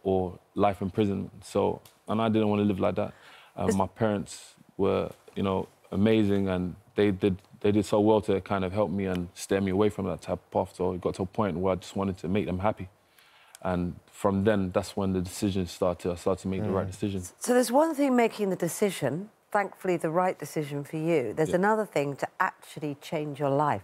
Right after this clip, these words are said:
Speaker 2: when you're in that circumstance. How did you begin the process? How did you go about changing?
Speaker 1: So I think,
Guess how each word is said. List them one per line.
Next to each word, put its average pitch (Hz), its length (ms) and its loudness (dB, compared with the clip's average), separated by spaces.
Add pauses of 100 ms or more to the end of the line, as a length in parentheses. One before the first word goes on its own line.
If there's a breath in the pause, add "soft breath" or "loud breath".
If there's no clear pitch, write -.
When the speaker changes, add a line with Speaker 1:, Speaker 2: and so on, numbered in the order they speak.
Speaker 2:
when 117 100 -6
you're 117 100 -4
in 120 100 -6
that 113 180 -8
circumstance. 139 460 -8 (260 loud breath)
How 269 200 0
did - 280 -6
you 233 80 -2
begin 143 800 0 (100)
the 135 80 -8
process? 127 480 -4
How - 160 -10
did 180 200 -12
you 185 80 -6
go 160 180 -2
about 131 360 -6
changing? 127 440 -8
Speaker 1:
So 110 180 0 (120)
I 110 60 -4
think, 139 300 0